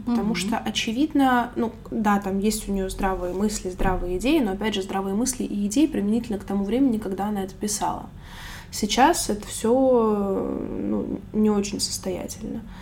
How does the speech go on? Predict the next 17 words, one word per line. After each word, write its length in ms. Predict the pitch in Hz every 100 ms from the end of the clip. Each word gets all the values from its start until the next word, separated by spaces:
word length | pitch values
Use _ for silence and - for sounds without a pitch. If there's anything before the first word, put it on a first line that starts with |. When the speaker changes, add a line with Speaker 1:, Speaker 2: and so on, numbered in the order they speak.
| - -
Speaker 2:
Ну 160 | 220 208
почему? 480 | 226 233 233 202 -
Не 100 | 202
знаю. 320 | 208 233 180 175 - -
Вот, 160 | 220
кстати, 400 | 214 - 233 226
та 280 | 220 220 208 202
идея, 320 | 214 202 175
которая 280 | 190 196 196
не 60 |
касалась, 420 | 196 202 220 175 - -
самая, 300 | 262 262 254
самая 280 | 269 269 220
спорная, 440 | - 240 214 190
самый 260 | - 202 196
сложный 320 | 214 202 180
момент 320 | 175 202 440